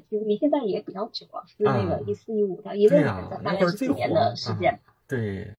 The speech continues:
Speaker 1: 那个时候确实是那个微信支付刚，就是刚起来没多，没多久的一个，
Speaker 2: 嗯。
Speaker 1: 一个，一个时间段吧。
Speaker 2: 嗯。
Speaker 1: 那就之前我其实是有了一定的这个做，呃，就是这种做，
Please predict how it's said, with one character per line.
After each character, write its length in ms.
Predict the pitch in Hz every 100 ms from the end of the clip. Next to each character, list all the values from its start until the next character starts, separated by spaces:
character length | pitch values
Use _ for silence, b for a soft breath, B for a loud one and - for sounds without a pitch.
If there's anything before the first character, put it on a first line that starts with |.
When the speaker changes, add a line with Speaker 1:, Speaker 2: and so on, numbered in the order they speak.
| _
Speaker 1:
那 100 | 277
个 80 | 302
时 100 | 233
候 120 | 240
确 200 | - 320
实 160 | 226 190
是 180 | 226
那 200 | 214 208
个 360 | 190 180 - 113
微 100 | 208
信 120 | 208
支 140 | 214 208
付 260 | - 214
刚， 220 | 208 - -
就 120 | 220
是 260 | 214 208 202
刚 280 | - 214
起 140 | 220 -
来 140 | 170
没 120 | 175
多， 240 | 175 185 180
没 120 | 185
多 120 | 208 226
久 220 | 196 -
的 100 | 170
一 120 | 165
个， 340 | 190 185 180 175
Speaker 2:
嗯。 100 | 127
Speaker 1:
一 20 |
个， 140 | 185
一 60 | 175
个 260 | 196 185 -
时 160 | -
间 280 | 180 190 196
段 260 | 233 262 214
吧。 160 | - -
Speaker 2:
嗯。 280 | 123 214 87
Speaker 1:
那 360 | 262 247 226 214 - _ _ _
就 420 | - 269 254 233 202
之 160 | 294
前 240 | 285 175 190
我 100 | 175
其 80 | 185
实 120 | 202
是 140 | 294
有 160 | 254 165 -
了 80 |
一 100 | 175
定 280 | 190 240 240
的 140 | 208 175
这 80 |
个 160 | 185 175
做， 420 | - 196 185 170 -
呃， 240 | 170 -
就 120 | - 185
是 160 | - 185 175 151 147
这 80 | 190
种 200 | 180 -
做， 340 | - 190 190